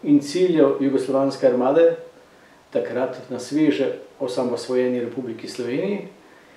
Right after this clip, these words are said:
In seveda pot do tega trenutka, do odhoda Jugoslovanske armade iz Republike Slovenije je bila dolga in naporna. Naj spomnim, da to poletje je bilo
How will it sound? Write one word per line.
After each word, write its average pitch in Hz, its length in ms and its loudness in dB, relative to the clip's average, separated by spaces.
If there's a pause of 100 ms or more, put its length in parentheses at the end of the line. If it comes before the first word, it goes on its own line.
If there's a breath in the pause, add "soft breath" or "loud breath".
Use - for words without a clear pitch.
(280 soft breath)
In 233 160 0
seveda 208 400 6
pot 226 320 6 (240)
do 175 400 6 (240)
tega 202 320 2
trenutka, 170 800 2
do 143 160 2
odhoda 190 480 0
Jugoslovanske 143 720 2
armade 131 560 0 (160)
iz - 400 -4 (320)
Republike 135 440 -2
Slovenije 127 520 0
je 113 80 -2
bila 113 160 -6
dolga 113 360 0 (500)
in 139 100 0
naporna. - 640 -4 (600 loud breath)
Naj 151 160 0
spomnim, 196 480 6
da 165 480 4
to 202 220 4
poletje 156 500 4
je 139 320 2
bilo 143 240 4